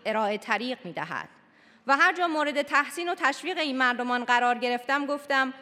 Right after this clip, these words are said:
من زنی شیعه از ایران زمینم و شگفتی را در چشمانشان دیدم و آنها را به تحقیق دربارهٔ کشور و مکتبم ترغیب کردم.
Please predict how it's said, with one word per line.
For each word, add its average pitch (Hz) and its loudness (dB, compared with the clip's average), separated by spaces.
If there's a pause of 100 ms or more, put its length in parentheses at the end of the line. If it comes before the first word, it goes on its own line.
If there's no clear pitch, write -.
(260)
من 277 2
زنی 285 0
شیعه 254 -2
از 254 2
ایران 214 -4
زمینم 220 -4 (220)
و 196 -2
شگفتی 240 -4
را 254 4
در 233 4
چشمانشان 233 -4
دیدم 220 0 (360)
و 247 2
آنها 285 4
را 320 4
به 285 2
تحقیق 302 0
دربارهٔ 247 2
کشور 240 0 (280)
و 233 4
مکتبم 254 2
ترغیب 202 -2
کردم. 143 -6